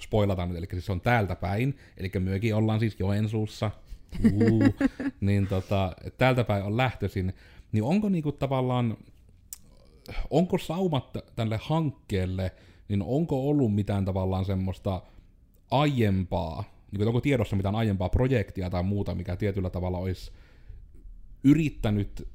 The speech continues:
ratkaista vähän niinku samaa ongelmaa ja, tai niinku, että mikä olisi niinku inspiroinut tätä?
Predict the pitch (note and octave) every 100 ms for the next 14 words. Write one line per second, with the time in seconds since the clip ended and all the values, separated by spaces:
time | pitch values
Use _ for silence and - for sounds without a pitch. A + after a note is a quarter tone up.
0 | - G#2+ G#2+ G#2+ - F#2+ - F#2+ F#2+ F#2
1 | G2 A2 G#2 G2 F#2 G2 G2+ F#2 F2+ F2
2 | F2+ F2 F#2 - - G2 G2+ F#2+ - G2
3 | F#2+ F#2 F2+ F#2 F#2 F#2 F2+ F#2+ F#2 A#2+
4 | A2+ - E2 E2+ D2 E2+ - F2 - D#2